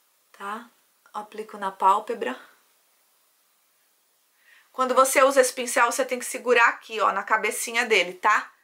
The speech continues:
Com o seu dedo assim, ó, pra te dar mais firmeza e ele, consequentemente, não quebrar, né?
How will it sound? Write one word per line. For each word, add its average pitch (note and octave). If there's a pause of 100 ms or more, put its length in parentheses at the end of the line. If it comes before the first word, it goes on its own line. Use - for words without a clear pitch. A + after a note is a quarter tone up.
(140)
Com -
o -
seu A3
dedo G3+
assim, G3+
ó, E3 (520)
pra A3+
te A3
dar G#3+
mais A3
firmeza B3 (920)
e A3
ele, A#3
consequentemente, A3+
não A#3 (560)
quebrar, G3
né? F3+